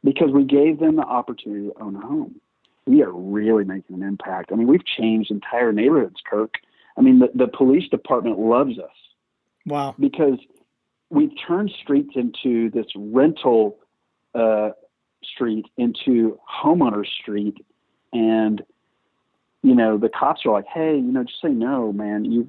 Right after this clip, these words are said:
Speaker 1: you really helped this street a lot. I, I, this is my beat. I've been on this beat for ten years, and now I don't have to come here anymore."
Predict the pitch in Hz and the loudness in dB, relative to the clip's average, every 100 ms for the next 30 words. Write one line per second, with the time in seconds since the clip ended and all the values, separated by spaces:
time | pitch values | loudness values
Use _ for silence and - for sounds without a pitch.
0 | - 107 107 135 123 - 139 - 95 - | -2 -2 2 2 2 -2 -10 -8 -12 -4
1 | 117 101 113 127 104 117 - - - 127 | 0 2 2 2 0 -4 -8 -10 -2 -2
2 | - 139 139 113 101 107 123 107 110 113 | 0 -2 0 -2 -2 -2 -2 -2 -4 -4
3 | 120 - - 117 - 101 113 110 107 120 | -4 -4 -4 -4 -6 -8 -4 -2 0 -2
4 | 127 - _ _ _ - 113 107 113 131 | -4 -10 _ _ _ -6 0 2 4 4
5 | 143 117 120 104 - 123 127 113 90 90 | 2 0 -4 -8 -6 -2 0 -2 -8 -10
6 | 92 85 85 | -10 -12 -12